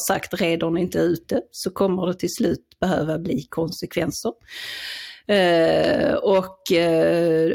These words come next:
och sen har det då till slut, eh, antingen har de rätt ut det eller någon gång är det att, att, eh, till och med att man,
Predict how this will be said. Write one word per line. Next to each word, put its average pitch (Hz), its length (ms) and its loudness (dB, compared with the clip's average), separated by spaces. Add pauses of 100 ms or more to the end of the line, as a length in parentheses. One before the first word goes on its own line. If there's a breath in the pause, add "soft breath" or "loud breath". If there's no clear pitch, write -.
och 208 140 2
sen 175 240 2
har 165 140 0
det 175 160 0
då 208 180 2 (280)
till 208 120 0
slut, 180 440 0
eh, 190 760 2
antingen 208 360 0
har 226 180 2
de 185 160 0
rätt 214 260 -2
ut 180 320 2
det 175 120 2 (100)
eller 202 260 0
någon 185 220 2
gång 202 220 2
är 175 160 0
det 170 100 -2
att, 175 280 -8
att, - 360 -6
eh, 185 180 -2
till 165 240 0
och 175 60 0
med 175 220 -2
att - 120 -12
man, 165 500 -4